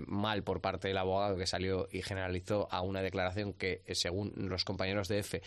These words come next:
no fue así, pero evidentemente, <laughs> eh, eso no quita que Vinicius haya dicho y mantenga a través de sus redes sociales, eh, una situación que no pasó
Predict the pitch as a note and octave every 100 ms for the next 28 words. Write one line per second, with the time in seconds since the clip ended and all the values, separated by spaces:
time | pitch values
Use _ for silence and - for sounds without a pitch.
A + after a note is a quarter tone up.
0 | - - A#2 - B2 A#2 A#2 - C#3 F3
1 | - - - - C3 A2+ A2+ A#2 A#2 A2+
2 | G#2+ A2+ - - - A#2+ G#2 A2 - C3
3 | C3 A2+ G2+ A2+ A#2+ A#2+ G#2 A2 G#2+ C3+
4 | - - - B2 C#3 C#3+ A#2+ - G2 -
5 | F#3 A3 E3+ C3+ D3+ D3+ C#3+ F3+ - -
6 | G2+ A2+ A2+ A#2+ C3 A2+ A#2+ A#2 B2 B2+
7 | A#2+ D3 - - - - - G#2 G2 F#2
8 | F#2 F#2 - - - _ _ - - _
9 | - A#2+ A#2 A2+ A2+ - - C3+ A#2+ B2
10 | B2 B2+ A2+ F#2 - E2